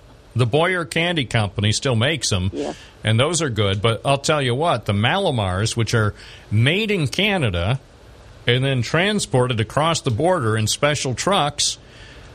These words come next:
Speaker 1: and then they ship 'em over to stores here in Binghamton, and, uh, they sell 'em only between September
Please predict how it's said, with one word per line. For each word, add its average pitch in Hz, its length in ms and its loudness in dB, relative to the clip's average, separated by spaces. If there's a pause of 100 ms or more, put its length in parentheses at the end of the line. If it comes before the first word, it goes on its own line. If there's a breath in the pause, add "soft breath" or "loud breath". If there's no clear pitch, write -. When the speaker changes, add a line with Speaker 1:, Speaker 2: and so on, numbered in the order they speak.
Speaker 1:
and 120 160 4
then 131 140 2
they 127 100 2
ship 156 320 -2
'em 127 340 2 (200)
over 131 260 2
to - 160 -2
stores 139 420 0
here 135 200 2
in 117 120 0
Binghamton, 135 760 0 (400)
and, 120 340 2
uh, 120 140 0
they 117 120 2
sell 202 300 0
'em 113 100 0
only 170 460 0
between 156 420 0
September 151 760 0